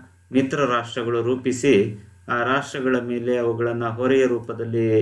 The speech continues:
ಹೊರಿಸಿದ್ದು ವಿಶೇಷ. ಮುಖ್ಯವಾಗಿ ಯುದ್ಧಕ್ಕೆ ಕಾರಣವಾಗಿದ್ದ, ಮೊದಲನೇ ಮಹಾಯುದ್ಧಕ್ಕೆ ಕಾರಣವಾಗಿದ್ದ ಜರ್ಮನಿಯನ್ನು ಸಾಕಷ್ಟು ನಿಯಂತ್ರಿಸುವ ಉದ್ದೇಶದಿಂದ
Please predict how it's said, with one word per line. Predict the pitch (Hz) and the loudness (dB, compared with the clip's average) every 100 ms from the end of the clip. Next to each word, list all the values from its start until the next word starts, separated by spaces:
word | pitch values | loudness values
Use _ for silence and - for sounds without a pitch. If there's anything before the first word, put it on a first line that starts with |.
| 90 - - | 0 -6 -10
ಹೊರಿಸಿದ್ದು | 117 120 117 120 120 117 104 - - | -4 -2 -2 0 2 2 0 -8 -12
ವಿಶೇಷ. | 113 113 117 107 - 123 - - _ _ _ _ _ - | -4 -2 0 0 -2 -10 -14 -20 _ _ _ _ _ -14
ಮುಖ್ಯವಾಗಿ | 160 165 170 151 147 147 117 139 - - _ _ _ _ _ _ _ - | -6 2 2 2 0 0 0 -4 -12 -20 _ _ _ _ _ _ _ 0
ಯುದ್ಧಕ್ಕೆ | 143 175 190 190 | 2 4 2 2
ಕಾರಣವಾಗಿದ್ದ, | 180 156 147 151 147 139 139 127 160 110 - | 0 0 -4 -2 2 2 2 0 -4 -6 -10
ಮೊದಲನೇ | 120 120 147 156 | -6 -2 0 0
ಮಹಾಯುದ್ಧಕ್ಕೆ | 147 131 135 139 127 127 131 127 | 0 0 2 2 2 0 0 -2
ಕಾರಣವಾಗಿದ್ದ | 127 123 123 123 120 120 117 131 98 - - - - | 0 0 -2 -4 -6 -6 -2 0 -2 -6 -18 -18 -10
ಜರ್ಮನಿಯನ್ನು | 101 131 143 147 139 127 123 139 139 - - - _ | 0 2 2 2 2 2 4 2 -2 -6 -20 -20 _
ಸಾಕಷ್ಟು | - 131 131 151 - - 151 143 123 | -8 -4 -4 -4 -6 -6 -2 2 2
ನಿಯಂತ್ರಿಸುವ | 123 131 135 131 117 127 127 | 4 6 6 4 0 2 2
ಉದ್ದೇಶದಿಂದ | 120 120 120 139 - 120 120 | 2 2 2 2 2 -4 -2